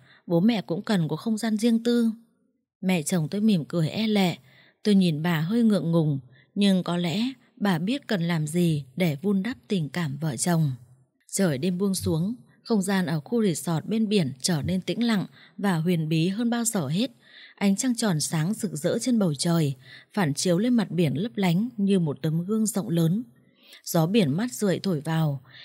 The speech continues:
kéo theo hơi thở dịu dàng của biển cả, làm căn phòng trở nên mát mẻ dễ chịu. Trong căn phòng ấm áp ấy, có lẽ đã lâu rồi, hai con người già cỗi chưa từng cảm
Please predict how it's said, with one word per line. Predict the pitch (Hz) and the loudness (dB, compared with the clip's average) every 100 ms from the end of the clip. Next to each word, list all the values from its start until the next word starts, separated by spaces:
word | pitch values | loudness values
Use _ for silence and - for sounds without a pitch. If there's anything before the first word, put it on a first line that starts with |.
| - | -6
kéo | 196 175 | 0 0
theo | 202 202 190 | 0 0 0
hơi | 220 240 | 0 0
thở | 226 156 | 0 -2
dịu | - 156 | 0 0
dàng | 147 185 170 156 | 0 0 -2 -2
của | 160 | -2
biển | 180 143 | -2 -2
cả, | 170 170 127 _ - - - | 0 -2 -2 _ -20 -20 -2
làm | 202 175 | 2 2
căn | 160 254 | 2 -2
phòng | 233 196 147 | 0 0 0
trở | - 170 | 0 -2
nên | 139 190 196 | 0 -2 0
mát | 226 269 | -2 0
mẻ | 226 175 143 | 2 2 0
dễ | 156 131 | -4 -2
chịu. | 226 202 139 - _ _ _ _ - | 2 2 0 -10 _ _ _ _ -4
Trong | 208 180 175 | 2 2 2
căn | 226 | -2
phòng | 214 202 - | 0 -2 0
ấm | 147 147 | -2 -2
áp | 247 | -4
ấy, | - 175 190 247 - - _ | 2 2 2 -4 -16 -20 _
có | 220 | 0
lẽ | 196 175 226 | 2 2 0
đã | 220 190 | -2 -2
lâu | 226 247 | 0 0
rồi, | 214 190 160 135 - - - | 0 2 2 0 -6 -20 -10
hai | 208 202 185 | 0 0 2
con | 233 214 | 2 4
người | 175 | 2
già | 131 170 147 | 0 -2 -4
cỗi | - 160 226 233 | -2 0 0 0
chưa | 254 | -4
từng | 254 190 151 | 0 0 0
cảm | 180 156 | -2 -2